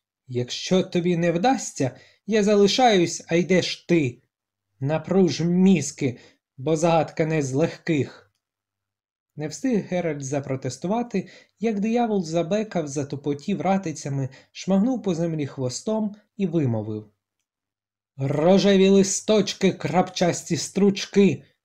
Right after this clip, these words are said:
росте в м'якій глині поблизу ріки, на довгій стеблині крапчастий цвіт. Коту не показуй,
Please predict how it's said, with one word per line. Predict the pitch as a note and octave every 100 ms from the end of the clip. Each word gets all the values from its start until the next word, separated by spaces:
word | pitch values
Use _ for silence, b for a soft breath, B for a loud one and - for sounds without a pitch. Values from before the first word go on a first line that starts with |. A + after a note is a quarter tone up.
| _
росте | D3 D#3 D#3+ - G3
в |
м'якій | F#3+ F#3+ G3 G3+
глині | D3 F3 A3+ G3 F3+
поблизу | F3 E3+ F3 F3+ D3+ F3+
ріки, | F3+ F3 F3+ F3 C3 b b _ _ C#3
на | C#3 E3+
довгій | G3 D3+ F#3+
стеблині | - - F#3+ G3+ G#3 D#3+ D3+ C3+
крапчастий | - D3+ D#3+ - F3 D3+ - D#3 E3+
цвіт. | - D#3+ F3 D3+ - b b b _
Коту | - F3+ F#3+ A3+
не | G3+
показуй, | F#3 - D#3+ C#3 C3 A#2+